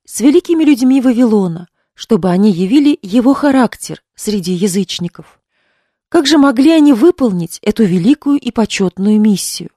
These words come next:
Именно верность в малом сделала их жизнь такой выдающейся. Они чтили Бога и выполняли повседневные обязанности, осуществляя подлинные свершения.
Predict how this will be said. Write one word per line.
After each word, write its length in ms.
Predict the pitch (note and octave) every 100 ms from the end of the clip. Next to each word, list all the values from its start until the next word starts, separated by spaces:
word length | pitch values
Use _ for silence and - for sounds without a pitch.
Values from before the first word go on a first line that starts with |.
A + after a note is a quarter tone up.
| _ _ _ _ _ _
Именно 400 | - F4 E4 D#4+
верность 640 | C4 B3+ E4 D#4 D#4 - -
в 60 |
малом 560 | A3+ C4 B3 F#3+ E3+ - _
сделала 520 | F3+ F3 F3 A#3 G3+
их 180 | F3+ E3+
жизнь 420 | E3+ A#3+ C4+ C4 - _
такой 300 | B3+ - G#3
выдающейся. 920 | F3+ G3+ G3+ F#3 E3+ - E3+ - - - _ _ _ _ _
Они 260 | - C4+ F#4
чтили 440 | - - D#4 D4+
Бога 520 | B3+ B3 B3+ D#3+ - _ _ _
и 100 | G#3+
выполняли 540 | A3+ A#3 A#3+ B3+ B3
повседневные 760 | A3 G3 - G#3 G#3+ G#3+ F#3 F3
обязанности, 800 | D#3 C4+ B3+ G3 E3 - - - _ _
осуществляя 840 | - A#3+ D4 D4 - C#4+ E4 E4+ D#4+ - -
подлинные 580 | A3 G#3 A3 A3+ A3+ A3+
свершения. 840 | - G3 - - F#3+ E3+ D#3+ F#3